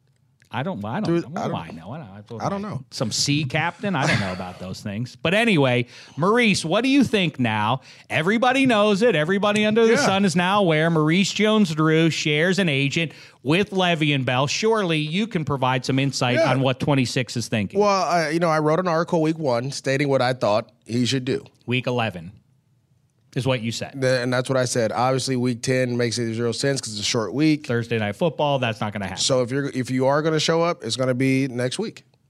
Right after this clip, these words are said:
Speaker 1: Okay. Now, there has been an ongoing sort of back and forth. The Steelers, uh, asserted some weeks ago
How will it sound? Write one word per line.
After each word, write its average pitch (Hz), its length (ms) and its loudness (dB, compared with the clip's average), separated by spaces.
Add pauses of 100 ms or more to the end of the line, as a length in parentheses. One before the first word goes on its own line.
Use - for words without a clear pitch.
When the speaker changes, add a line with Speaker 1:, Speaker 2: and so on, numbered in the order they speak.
(100)
Speaker 1:
Okay. 127 420 0 (340)
Now, 156 400 0
there 156 240 2
has 160 220 0
been 240 380 2
an 175 260 -2
ongoing 170 960 2
sort 165 320 -2
of 127 160 -4
back 143 300 -2
and 123 180 -2
forth. 127 500 0 (200)
The 165 80 0
Steelers, 285 760 2 (100)
uh, 202 220 0
asserted 127 760 -2 (280)
some 190 360 0
weeks 180 280 -2
ago 117 360 -4